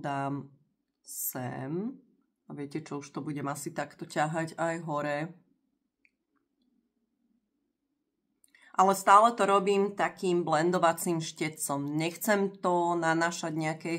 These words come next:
hrubšej vrstve. Chcem to stále mať také jednoliaté.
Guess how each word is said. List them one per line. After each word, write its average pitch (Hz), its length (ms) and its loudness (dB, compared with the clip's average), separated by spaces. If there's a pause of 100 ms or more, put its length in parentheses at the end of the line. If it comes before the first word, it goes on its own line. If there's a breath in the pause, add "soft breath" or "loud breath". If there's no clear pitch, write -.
(120)
hrubšej 156 560 -4
vrstve. 139 680 -2 (920 soft breath)
Chcem 165 260 -4
to 165 140 -4
stále 160 720 4
mať 156 500 0
také 151 300 -6
jednoliaté. 180 1300 2